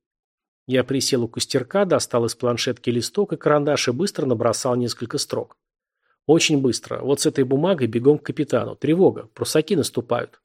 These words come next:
«Так надо всем в полк возвращаться. Там же...» Растерянно пробормотал побледневший Сашка и тут же получил хлёсткий удар капральской тростью по бедру.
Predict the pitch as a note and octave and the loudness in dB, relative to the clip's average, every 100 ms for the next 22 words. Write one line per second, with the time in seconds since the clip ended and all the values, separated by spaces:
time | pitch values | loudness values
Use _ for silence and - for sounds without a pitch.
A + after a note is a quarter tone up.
0 | _ _ _ _ _ _ _ _ A2+ - | _ _ _ _ _ _ _ _ -12 -2
1 | B2+ B2+ - G#3+ A3+ - D#3+ - A#2 B2 | 0 0 2 2 0 2 2 4 0 0
2 | C3+ - G#2+ - A2+ D#3 C3+ B2 - _ | 0 0 -2 -6 -2 -2 0 -2 -4 _
3 | _ _ _ B2 A2+ - C3 A#2+ C3 A#2+ | _ _ _ -2 -2 0 2 2 -2 0
4 | A#2+ B2 B2 A#2+ A2+ A#2 A#2+ A#2+ A#2 - | 2 2 4 2 0 -2 -2 0 -2 -2
5 | A#2 - E3 - A#2+ C3 A#2 A#2+ B2 A#2+ | -4 -2 -2 -4 -4 -2 -2 -2 -4 -4
6 | - D3+ - B2+ A2+ - B2+ C3+ E3 - | -2 -2 0 0 0 -4 0 0 0 0
7 | A#2+ A#2 A#2 - B2 - A#2 - - A#2 | -2 0 -2 -2 -8 -2 -2 -2 -6 -4
8 | C3 A#2+ G#2+ | -2 -2 -6